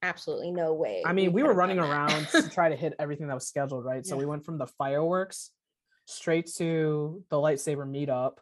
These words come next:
Speaker 3: Mm-hmm.
Speaker 1: Mm-hmm.
Speaker 2: And then from there, what did we do after that? There was,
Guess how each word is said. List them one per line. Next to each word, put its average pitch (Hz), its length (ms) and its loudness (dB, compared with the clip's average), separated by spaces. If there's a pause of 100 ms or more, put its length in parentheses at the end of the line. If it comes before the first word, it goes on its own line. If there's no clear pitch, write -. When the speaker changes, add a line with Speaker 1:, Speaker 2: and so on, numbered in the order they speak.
(120)
Speaker 3:
Mm-hmm. 202 160 -6
Speaker 1:
Mm-hmm. 190 520 -4
Speaker 2:
And 139 140 -6
then 139 140 -4
from 135 400 -6
there, 143 640 0 (800)
what 151 100 -14
did 202 140 -6
we 247 60 -10
do 214 160 -8
after 208 260 -14
that? 165 240 -8
There 156 100 -8
was, 165 160 -12